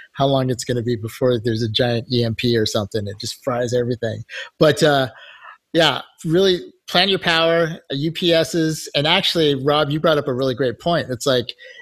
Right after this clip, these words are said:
if you've had your U P Ss for ten, fifteen, five years, you, you gotta start checking those batteries because, man, <clears throat> there's nothing worse than having your backup fail when you needed your backup to be a backup.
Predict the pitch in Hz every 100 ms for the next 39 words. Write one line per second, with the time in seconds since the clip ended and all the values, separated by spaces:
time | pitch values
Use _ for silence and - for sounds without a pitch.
0 | - 131 165 170 151 139 131 143 139 135
1 | 143 120 104 - 110 107 - 131 123 123
2 | 117 127 - 127 123 117 123 127 131 107
3 | 101 101 120 117 139 143 143 127 127 120
4 | - 131 131 120 113 123 123 120 98 95
5 | - 113 - 117 104 - - - - -
6 | 151 143 143 - _ - 196 170 175 170
7 | 226 254 170 175 175 185 151 160 160 147
8 | 123 135 135 180 196 - _ _ _ _
9 | - - 156 143 127 98 110 - 139 135
10 | 131 127 131 135 120 120 123 117 - 110
11 | 104 - 123 117 117 107 101 110 113 95